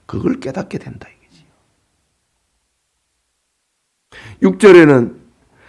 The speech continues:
듣지 않을라 해도 들으라고 말했습니다. 팔 절에는 네가 우리의 왕이 되고 우리를 다스리겠느냐?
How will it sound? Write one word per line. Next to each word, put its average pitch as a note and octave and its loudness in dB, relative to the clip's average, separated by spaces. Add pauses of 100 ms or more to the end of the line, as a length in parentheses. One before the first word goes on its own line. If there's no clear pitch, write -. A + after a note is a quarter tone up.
(240)
듣지 C4 2
않을라 D3+ 0
해도 - 2 (380)
들으라고 A3+ 4
말했습니다. A2 -8 (4000)
팔 F#3 0
절에는 D#3 2 (520)
네가 G3 4
우리의 G#3 4
왕이 G#3+ 4
되고 E3 4
우리를 E3+ 4
다스리겠느냐? E3+ 2